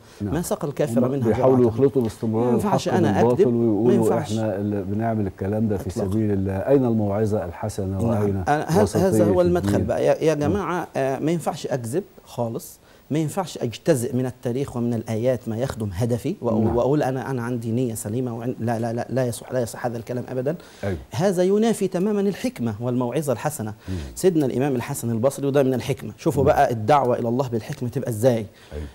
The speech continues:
Speaker 2: "إذا رأيت الرجل ينافسك في الدنيا فنافسه
Speaker 1: مم.
Speaker 2: أنت في الآخرة".
Speaker 1: ما شاء
Speaker 2: لا،
Speaker 1: الله.
Speaker 2: دي الحكمة.
Speaker 1: مم.
Speaker 2: إيه هي الحكمة يا جماعة اللي جت في الآية اللي حضرتك بتقول بيها،
Speaker 1: مم.
Speaker 2: بتستشهد بيها؟ ال-،
Speaker 1: نعم.
Speaker 2: الحكمة وضع الشيء في موضعه.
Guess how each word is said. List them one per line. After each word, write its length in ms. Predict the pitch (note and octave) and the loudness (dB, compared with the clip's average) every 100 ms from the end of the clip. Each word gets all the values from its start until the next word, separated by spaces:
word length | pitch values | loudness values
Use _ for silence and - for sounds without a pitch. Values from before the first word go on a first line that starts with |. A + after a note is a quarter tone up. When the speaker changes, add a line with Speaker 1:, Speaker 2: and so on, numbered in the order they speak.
| - | 2
Speaker 2:
"إذا 420 | A3 A3+ F3+ D3+ | 4 6 4 4
رأيت 500 | C3+ C3+ G#3 F3+ C3+ | 4 4 4 2 0
الرجل 680 | C3 A2 A2 E3 A#2 G#2 G#2+ - - - A#2+ | -2 -2 2 2 2 -2 -4 -6 -16 -8 2
ينافسك 1080 | D3 G3 D#3 B2 A2 - G#3 - - - - | 4 4 2 -4 -6 -4 -4 -2 -8 -8 -12
في 120 | - D#3+ | -2 -2
الدنيا 680 | C3+ C3 G#3+ G#3+ G#3 F#3+ C#3+ | 2 4 4 4 2 -2 -4
فنافسه 680 | - F#3+ E3 B2 G3+ - B2+ | 2 4 2 2 0 0 -2
Speaker 1:
مم. 60 | |
Speaker 2:
أنت 200 | D3 D3 | -2 -4
في 100 | D3 | -2
الآخرة". 460 | G#3 G3+ G3+ A3+ E3 - - | 0 0 -2 -2 -4 -10 -12
Speaker 1:
ما 60 | E2+ | -10
شاء 160 | - | -6
Speaker 2:
لا، 60 | E3 | -4
Speaker 1:
الله. 140 | D#3 | 2
Speaker 2:
دي 60 | D3 | 2
الحكمة. 420 | G#3+ B3+ B3+ C#3+ | 2 0 0 -2
Speaker 1:
مم. 260 | A2 - D#2+ C#2 | -2 -8 -8 2
Speaker 2:
إيه 60 | A3 | 4
هي 180 | C4+ A#3 | 6 4
الحكمة 380 | - A3 F#3 | 4 0 0
يا 40 | F3+ | 0
جماعة 280 | D#3 F#3+ F3+ | 0 0 0
اللي 120 | D#3 | 2
جت 160 | F#3 | 2
في 80 | - | 0
الآية 320 | C#3 D3 E3 | 2 4 6
اللي 120 | C3+ B2+ | 4 0
حضرتك 320 | A#2+ D3+ D3 | -2 -2 -2
بتقول 260 | A#2 D3 | -4 -4
بيها، 260 | A#2+ A#2+ A2+ | -2 -2 -2
Speaker 1:
مم. 60 | G#2+ | -2
Speaker 2:
بتستشهد 560 | A2 F2 D2 D3 A2 | -4 -4 -6 -6 -4
بيها؟ 220 | A2+ A#2+ B2+ | -2 -2 -4
ال-، 80 | - | -4
Speaker 1:
نعم. 120 | F#2+ | -4
Speaker 2:
الحكمة 440 | D#2 C#3+ D3+ E3+ G3 - - A#2 | -2 -2 0 -2 -2 -10 -12 0
وضع 360 | C#3 D3+ A#2+ | 2 2 0
الشيء 420 | C3 - C#3 C#3 | -4 -2 -2 -2
في 180 | G#2+ C#3 | -4 -2
موضعه. 400 | C3+ F3+ G#3 - | 0 2 2 2